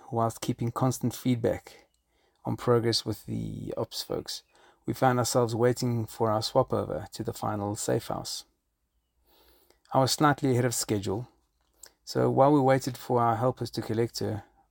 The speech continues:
I tried to lighten the mood with questions about her school participation and involvement.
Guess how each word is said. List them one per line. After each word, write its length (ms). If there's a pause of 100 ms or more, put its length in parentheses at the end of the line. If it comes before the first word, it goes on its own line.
I 100
tried 280
to 120
lighten 320
the 60
mood 420
with 140
questions 440
about 240
her 220
school 380
participation 840
and 120
involvement. 680